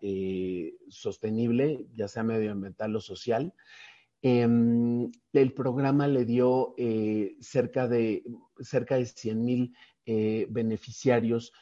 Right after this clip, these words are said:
de comunidades menos favorecidas que tuvieron, eh, acceso al, al trabajo, em, con programas como, como Solidarity Sourcing o de abastecimiento,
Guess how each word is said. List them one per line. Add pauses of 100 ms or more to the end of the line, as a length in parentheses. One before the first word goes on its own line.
(140)
de
comunidades
menos
favorecidas
que
tuvieron, (120)
eh,
acceso
al,
al (160)
trabajo, (440)
em,
con
programas
como, (480)
como
Solidarity
Sourcing
o
de
abastecimiento,